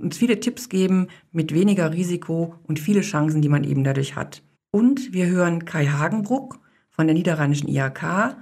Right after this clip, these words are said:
Und der wird nochmal dieses Herzstück jeder Gründung, das ist nämlich der Businessplan, den wird er uns nahebringen. Er gibt Einblicke, wie so ein Plan eben aufgebaut ist, worauf Banken und Sparkassen eben nachher genau achten,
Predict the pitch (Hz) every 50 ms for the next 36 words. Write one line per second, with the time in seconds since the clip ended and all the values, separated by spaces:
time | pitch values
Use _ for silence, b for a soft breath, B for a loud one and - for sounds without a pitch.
0 | B B B B B B B 156 147 147 151 156 170 190 196 208 202 202 185 180
1 | 175 170 170 170 170 165 - - 175 165 170 202 - - - - - - 151 147
2 | 147 - - 143 143 143 143 139 143 151 147 151 151 156 165 185 180 165 151 156
3 | 160 - 165 156 156 151 143 143 180 196 196 160 147 143 147 143 143 147 143 147
4 | 156 160 160 156 - 156 180 196 190 175 170 170 170 - 139 143 - - 143 143
5 | 151 170 190 190 151 - 190 190 190 190 196 196 - - 156 139 143 135 - -
6 | 151 156 165 185 175 170 170 165 165 - 170 160 160 160 B B B B B B
7 | B - 208 202 190 170 160 160 - 165 156 156 156 156 151 147 139 - - 165
8 | 202 208 - - 196 - 165 156 160 156 - 156 156 151 - - - - _ _
9 | _ - 156 170 175 - 160 151 147 - - - - - 196 208 202 202 - 180
10 | 175 170 170 170 B B B B B 147 139 147 147 - - 170 170 - 160 156
11 | 151 160 - - 160 156 147 147 147 147 143 143 139 139 - 135 139 139 135 139
12 | - - - 185 - - _ - 170 170 165 165